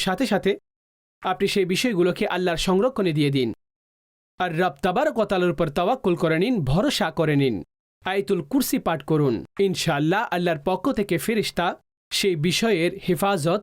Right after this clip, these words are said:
করবেন। তো এই আয়াতসমূহের সরদার আয়াতুল কুরসি। সূরাতুল বাকারার এমনও আরও অনেক আয়াতে মুবারকা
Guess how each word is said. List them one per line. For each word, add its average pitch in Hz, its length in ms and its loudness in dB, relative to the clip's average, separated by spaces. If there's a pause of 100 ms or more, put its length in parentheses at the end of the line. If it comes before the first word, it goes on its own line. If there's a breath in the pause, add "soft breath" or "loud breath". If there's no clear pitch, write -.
(140)
করবেন। 151 340 0 (840)
তো 226 60 0 (140)
এই 208 60 4 (140)
আয়াতসমূহের 185 640 0 (100)
সরদার 170 420 0 (140)
আয়াতুল 160 400 0 (120)
কুরসি। 151 380 0 (640)
সূরাতুল 214 480 0 (100)
বাকারার 190 380 0 (180)
এমনও 247 260 2 (140)
আরও 190 120 2 (120)
অনেক 185 220 2 (160)
আয়াতে 190 320 -2 (120)
মুবারকা 170 520 0